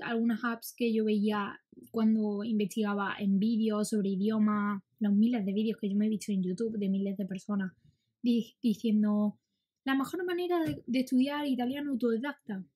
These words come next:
Pues te recomiendo esta aplicación". Pues yo ese vídeo me lo veía y decía:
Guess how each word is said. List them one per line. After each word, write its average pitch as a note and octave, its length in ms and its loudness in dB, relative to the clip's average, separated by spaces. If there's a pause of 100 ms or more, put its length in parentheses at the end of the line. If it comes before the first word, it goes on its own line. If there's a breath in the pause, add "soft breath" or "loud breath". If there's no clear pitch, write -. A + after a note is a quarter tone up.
(540)
Pues C#4+ 120 -2
te F4+ 100 -2
recomiendo E4+ 440 0
esta D#4+ 160 -4
aplicación". A#3 680 0
Pues G3+ 400 -4
yo B3 280 0
ese C4 260 -2
vídeo G#3+ 200 2
me G#3 80 2
lo G3+ 100 0
veía A#3 240 -2
y C#4 80 -2
decía: G#3 360 -4